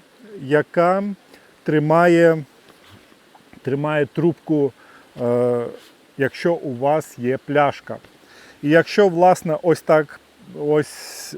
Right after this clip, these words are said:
вона наповнена, то все ок. Але якщо ви надпили, вона звисає. І, власне, тоді потрібна ось ця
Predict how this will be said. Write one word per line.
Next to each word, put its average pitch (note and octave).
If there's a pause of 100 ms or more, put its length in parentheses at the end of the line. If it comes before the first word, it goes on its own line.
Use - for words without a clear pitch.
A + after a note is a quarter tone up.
вона D3+
наповнена, D3 (120)
то C#3
все E3+ (160)
ок. C#3 (340)
Але D#3+
якщо F3
ви D#3
надпили, E3 (2750)
вона F#3+ (340)
звисає. D#3 (220)
І, D3+
власне, F3
тоді D#3
потрібна E3+ (460)
ось D3
ця D#3+